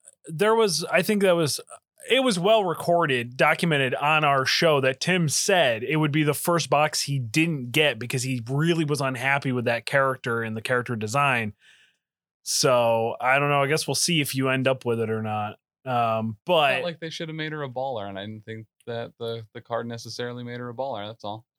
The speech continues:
Speaker 1: But this gives them now more reason to do, like, a four threat baller
Speaker 2: Uh, yeah.
Speaker 1: and make,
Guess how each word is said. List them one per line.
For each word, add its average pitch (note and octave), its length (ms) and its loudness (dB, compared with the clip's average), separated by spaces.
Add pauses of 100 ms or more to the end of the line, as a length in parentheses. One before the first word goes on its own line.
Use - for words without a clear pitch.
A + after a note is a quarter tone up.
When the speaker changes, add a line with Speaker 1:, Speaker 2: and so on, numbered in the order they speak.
(120)
Speaker 1:
But C#3+ 180 -2
this D#3+ 200 0
gives E3 220 0
them D3 160 0
now C3+ 160 2
more C3 260 0
reason C3 380 -2
to - 100 -4
do, A#2 260 -2
like, G#2 220 -4
a G2+ 60 -6
four E3+ 340 0
threat G#2+ 380 -4
baller F#2 500 -4 (500)
Speaker 2:
Uh, D3 120 -8
yeah. E3 220 -6 (280)
Speaker 1:
and B2+ 160 0
make, A#2+ 180 -2